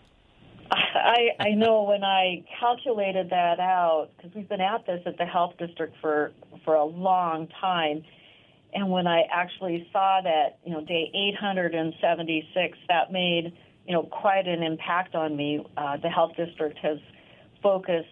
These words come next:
so much of its attention on, on covid response and covid mitigation in the community. You know, the good news is,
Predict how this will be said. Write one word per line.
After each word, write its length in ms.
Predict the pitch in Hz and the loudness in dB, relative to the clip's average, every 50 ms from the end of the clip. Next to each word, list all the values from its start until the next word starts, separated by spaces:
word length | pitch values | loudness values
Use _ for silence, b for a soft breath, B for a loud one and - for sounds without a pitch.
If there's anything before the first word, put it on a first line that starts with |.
| _ - | _ -2
so 160 | 240 240 247 | 0 2 2
much 240 | 233 214 185 180 - | 2 0 -2 -2 -4
of 100 | 180 165 | -4 -2
its 180 | 170 147 - - - | -2 -2 -4 -4 -8
attention 540 | 160 - - 190 165 165 165 - 175 165 156 - | -8 -8 -6 -6 -6 -6 -6 -6 -6 -6 -6 -4
on, 500 | - 165 160 156 151 151 147 147 143 - - - | -4 -2 0 0 0 0 -2 -2 -6 -8 -6 -6
on 160 | 170 165 170 | -4 -4 -4
covid 400 | 170 - 208 190 175 185 180 165 | -2 0 0 0 0 -2 -2 -2
response 520 | 165 165 170 - - 190 180 175 175 170 - | -4 -4 -4 -2 0 0 0 0 -2 -2 -4
and 160 | 170 160 165 | -6 -6 -4
covid 320 | - - 170 165 160 160 151 | -4 -2 -2 -2 -2 -2 -2
mitigation 640 | 160 160 151 160 151 - 165 165 165 170 - - 170 | -2 -2 -2 0 2 2 2 2 2 0 -2 -4 -4
in 120 | 160 156 | -4 -2
the 80 | 147 147 | -4 -4
community. 680 | 147 - 151 147 147 147 147 143 139 135 135 131 135 B B B B B B B B B B B | -4 -4 -2 0 0 0 0 0 0 -2 -2 -4 -6 B B B B B B B B B B B
You 80 | 226 220 | 0 0
know, 80 | 208 | 2
the 80 | 208 208 | 0 -2
good 280 | 175 175 262 285 294 277 | -2 0 2 2 2 2
news 380 | 262 247 233 208 202 190 175 | 0 0 0 0 0 -2 -2
is, 440 | 196 185 180 175 170 160 156 160 160 | 0 2 2 4 4 2 2 0 -2